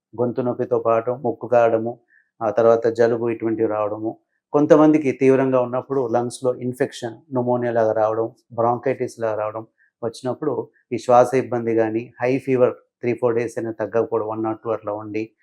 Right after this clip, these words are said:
శ్వాస ఇబ్బంది రావడము, లేకపోతే బాగా వీక్ అయిపోవడము, ఆ, ఇటువంటి ఉన్నప్పుడు వెంటనే డాక్టర్ని సంప్రదించాలి. In జనరల్‌గా వైరల్ ఫీవర్స్ అనేవి మామూలుగా టూ, three to four days సెటిల్ అవుతాయి. సపోర్టివ్ ట్రీట్మెంట్ అంటే మామూలుగా సపోర్టివ్ ట్రీట్మెంట్ అంటే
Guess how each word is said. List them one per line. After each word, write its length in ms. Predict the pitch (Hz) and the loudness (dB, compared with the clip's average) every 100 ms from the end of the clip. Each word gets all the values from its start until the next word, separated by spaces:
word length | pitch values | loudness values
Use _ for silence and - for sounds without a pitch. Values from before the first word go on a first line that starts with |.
| - _ | -20 _
శ్వాస 300 | - 113 110 | 0 0 2
ఇబ్బంది 340 | 120 113 110 110 | -4 -2 0 0
రావడము, 520 | 110 110 110 110 113 _ - | 0 0 0 -2 -4 _ -4
లేకపోతే 200 | 120 110 | -4 -2
బాగా 400 | 110 113 117 123 | 0 2 4 4
వీక్ 300 | 113 120 113 | 2 -2 -2
అయిపోవడము, 640 | 120 113 110 107 107 113 - _ _ - | -2 -2 -4 -4 -4 -6 -6 _ _ -8
ఆ, 60 | 110 110 110 107 107 135 | -2 0 0 -2 -6 -8
ఇటువంటి 340 | 127 139 127 131 | 0 0 2 0
ఉన్నప్పుడు 300 | 131 165 131 | 0 0 -2
వెంటనే 340 | 120 135 131 | -2 -4 -4
డాక్టర్ని 400 | 113 110 - 117 | -2 -4 -6 -10
సంప్రదించాలి. 840 | 117 104 104 110 107 107 104 214 _ _ - | -8 -8 -6 -6 -4 -4 -6 -8 _ _ -6
In 160 | 127 165 | 0 2
జనరల్‌గా 600 | 175 170 160 127 107 - 123 | 2 2 2 2 -2 -4 0
వైరల్ 320 | 117 127 123 | 2 2 0
ఫీవర్స్ 400 | 131 123 113 - | -2 -2 -4 -6
అనేవి 500 | 113 117 135 120 113 _ _ - | -6 -6 -6 -8 -12 _ _ -4
మామూలుగా 380 | 113 117 120 110 | -2 0 0 0
టూ, 240 | - 120 | 0 -2
three 400 | - _ 131 139 | -2 _ 0 2
to 60 | 147 | 0
four 280 | - 123 120 | 0 -2 0
days 240 | 127 139 | -2 -2
సెటిల్ 360 | 117 117 - 120 | -4 -4 -2 0
అవుతాయి. 520 | 117 117 117 147 - _ _ _ _ | 0 2 0 0 -6 _ _ _ _
సపోర్టివ్ 520 | - 117 170 175 170 - | -10 -2 0 4 4 4
ట్రీట్మెంట్ 460 | 139 - 123 104 | -2 -2 -6 -4
అంటే 480 | 117 113 123 113 - | -4 -2 2 0 0
మామూలుగా 440 | 123 120 127 131 123 | -2 -2 0 2 2
సపోర్టివ్ 480 | 123 113 131 127 127 | 0 0 0 -2 -6
ట్రీట్మెంట్ 380 | 117 120 113 | -10 -10 -10
అంటే 160 | 139 | -12